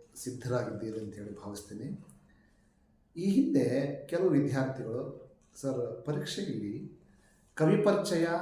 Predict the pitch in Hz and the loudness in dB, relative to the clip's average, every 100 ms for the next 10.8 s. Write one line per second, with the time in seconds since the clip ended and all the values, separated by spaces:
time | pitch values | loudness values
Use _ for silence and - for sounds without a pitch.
0 | - - - _ _ _ _ 139 139 - | -4 -10 -14 _ _ _ _ -4 -4 -4
1 | 120 147 143 131 123 131 151 160 151 - | -2 -2 -2 -4 -2 2 4 6 6 0
2 | - 123 127 127 - - 123 127 135 139 | -4 -4 -4 -6 -10 -6 -4 0 -2 -2
3 | 117 107 123 110 101 120 - - 156 156 | -4 -2 -2 -2 -2 -4 -6 -8 -8 -4
4 | 165 - 175 175 180 147 - - 151 165 | -4 -2 -2 0 2 4 2 -6 -4 0
5 | 240 - 151 143 143 139 - 107 101 - | 0 4 4 4 4 2 0 -4 -8 -8
6 | 110 117 123 113 101 98 101 98 - - | -8 -6 -6 -6 -10 -8 -10 -12 -18 -20
7 | _ _ _ - 127 - 120 143 156 - | _ _ _ -6 -4 -2 -2 2 2 2
8 | 135 - 110 107 - - 107 98 104 104 | -2 -2 -8 -10 -16 -18 -16 -14 -12 -12
9 | 101 104 98 113 - - 131 156 - 127 | -10 -10 -10 -10 -14 -4 2 2 2 -2
10 | 123 110 110 101 98 95 - 127 | -2 -6 -8 -8 -10 -10 -10 -10